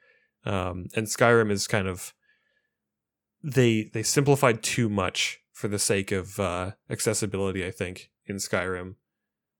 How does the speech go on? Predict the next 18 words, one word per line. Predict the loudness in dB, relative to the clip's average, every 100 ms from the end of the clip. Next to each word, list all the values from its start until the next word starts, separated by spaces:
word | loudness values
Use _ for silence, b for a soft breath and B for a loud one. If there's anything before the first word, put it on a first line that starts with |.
| -12
Just | -8
the | -4
fact | -2 -2
that | -4
you | -4
can't | -2 -2
even, | -2
like, | -4
make | -2 -4 -2
your | -2
own | -2
magic | -4 -6 -8
spells | -6 -4 -4 -6
and | -8
stuff | -6 -4
like | -4 -2
that, | 0 -2 -4
and | -12